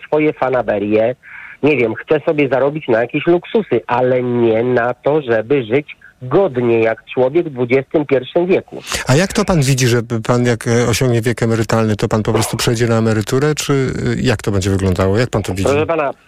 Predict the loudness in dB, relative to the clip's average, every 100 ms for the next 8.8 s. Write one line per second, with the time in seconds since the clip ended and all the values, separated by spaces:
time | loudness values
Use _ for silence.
0 | -18 -8 -6 -2 0 0 -2 -4 -4 -2
1 | -2 0 0 -2 -2 0 0 0 0 -2
2 | -4 -2 -2 0 0 0 -2 -6 -12 _
3 | -10 -6 -2 -2 0 0 -2 -2 -4 0
4 | 0 0 -2 -6 -8 -4 -2 -2 -6 _
5 | -8 -4 0 2 2 2 2 2 0 0
6 | 0 0 0 0 0 0 0 0 0 0
7 | 2 0 -2 -8 -20 -10 -2 0 2 2
8 | 0 0 0 0 -2 -4 -4